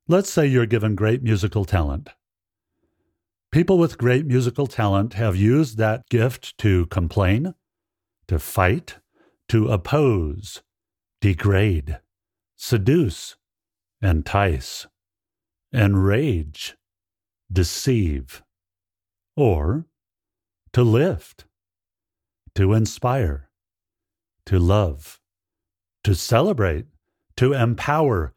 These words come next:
to enrich, to strengthen, to comfort, to play. It's really powerful. We are wielding power when we wield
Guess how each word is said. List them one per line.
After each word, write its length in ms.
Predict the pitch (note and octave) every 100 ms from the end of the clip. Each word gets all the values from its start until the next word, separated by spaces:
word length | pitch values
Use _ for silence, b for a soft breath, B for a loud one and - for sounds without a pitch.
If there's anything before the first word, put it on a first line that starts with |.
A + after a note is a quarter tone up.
| _ _ -
to 200 | B2+ A#2+
enrich, 840 | A2 G#2+ A#2 E3 G#2 - - - _ _ -
to 120 | A2
strengthen, 920 | F2+ - - C3 D#3+ - G#2 D#2 C2+ - _ _ _ _ -
to 100 | G2
comfort, 800 | - - C3 B2 G2+ D2+ - - _ _ _ _ _ _ -
to 100 | G#2+
play. 640 | - A2+ D3+ G#2+ C#2+ C#2 _ _ _ _ _ _ _
It's 280 | B2+ C3 G#2+
really 480 | G2+ A2+ D3+ A2 F2
powerful. 600 | G#2 A2 D2+ - B2 - _ _ _ _ _ _ _ _ _ _ _ _ _
We 180 | A2 A2
are 140 | A2+ G#2+
wielding 760 | B2 F#3+ D3 A2+ F#2 A#2 A#2 _ _ _ -
power 560 | - A#2 E2 C#2+ - - _ _ _ _ _ _ _
when 280 | - A2+ G#2+
we 160 | G#2
wield 640 | G2 G#2 C3 G#2 F#2+ G2+